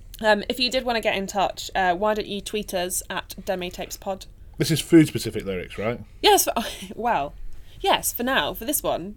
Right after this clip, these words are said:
Speaker 1: Food-specific lyrics. I mean, we'll probably have a different theme at some point, who knows? But yes, your favourite food lyrics. Doesn't need to be rap songs, can be any song. Um, please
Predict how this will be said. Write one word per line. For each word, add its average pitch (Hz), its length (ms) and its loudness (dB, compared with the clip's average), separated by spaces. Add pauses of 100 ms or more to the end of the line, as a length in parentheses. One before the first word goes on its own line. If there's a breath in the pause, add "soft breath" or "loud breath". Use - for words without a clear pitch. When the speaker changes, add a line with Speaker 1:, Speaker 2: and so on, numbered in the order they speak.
Speaker 1:
Food-specific 294 600 -4
lyrics. 226 420 -4
I 190 60 0
mean, 220 180 -4
we'll 214 120 -2
probably 214 280 -8
have 202 220 -4
a - 20 -4
different 185 380 -10
theme 190 200 -6
at 165 80 -10
some 196 200 -2
point, 160 280 -8
who 185 140 -8
knows? 165 300 -10
But - 100 -8
yes, 196 300 2 (420 loud breath)
your 311 240 8
favourite 262 420 4
food 247 380 -2
lyrics. 190 380 4
Doesn't 269 320 0
need 277 140 -4
to - 60 -8
be 247 80 -6
rap 214 280 2
songs, 202 440 0
can 196 160 -6
be 185 160 -4
any 233 200 0
song. 190 480 0 (480 soft breath)
Um, 190 520 4 (200)
please 233 400 -2